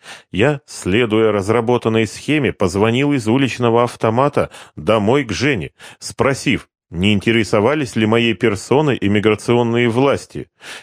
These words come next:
или же не приходило ли мне случаем какое-либо письмецо. «И звонили тебе, и письмо прислали», —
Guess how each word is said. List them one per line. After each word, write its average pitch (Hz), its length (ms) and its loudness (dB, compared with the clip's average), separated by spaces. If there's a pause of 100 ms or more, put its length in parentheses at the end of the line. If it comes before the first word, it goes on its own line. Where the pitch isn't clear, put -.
(120)
или 139 300 2
же 131 340 0
не 98 160 0
приходило 113 680 0
ли 139 180 0
мне 139 240 -2
случаем 131 640 0
какое-либо 127 640 2
письмецо. 135 680 -2 (920)
«И 107 140 2
звонили 127 680 0
тебе, 151 440 0
и 101 160 -2
письмо 120 500 2
прислали», — 147 680 0